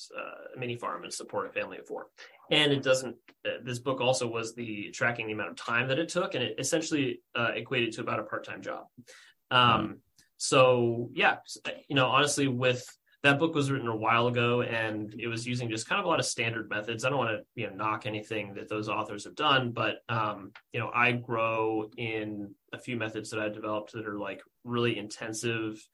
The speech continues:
Speaker 1: uh, organic growing. So I'm not using any chemicals or anything like that, but I found various ways to really maximize the amount of produce, um, and food coming out of the system,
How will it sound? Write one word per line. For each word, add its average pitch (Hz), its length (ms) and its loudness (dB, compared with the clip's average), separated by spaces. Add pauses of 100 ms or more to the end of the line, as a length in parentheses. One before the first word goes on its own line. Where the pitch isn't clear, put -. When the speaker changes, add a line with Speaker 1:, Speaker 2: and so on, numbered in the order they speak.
(340)
Speaker 1:
uh, 107 260 2
organic 113 460 -4
growing. 127 500 0
So 107 260 -2
I'm 107 60 -4
not 107 120 -4
using 110 220 -6
any 92 100 -10
chemicals 107 440 -6
or 107 40 -6
anything 104 220 -8
like 98 160 -10
that, 104 180 -2
but 101 80 -6
I 90 60 -6
found 104 300 -4 (200)
various 104 380 -6
ways 104 420 -4
to 101 340 -4 (300)
really 123 160 2
maximize 110 720 -2
the 110 140 -4
amount 104 340 -4 (140)
of 104 360 -4 (680)
produce, 127 640 2 (420)
um, 107 600 2
and 107 160 -8
food 160 380 2
coming 120 220 -2
out 107 120 2
of 90 60 -4
the 101 60 -12
system, 120 600 -2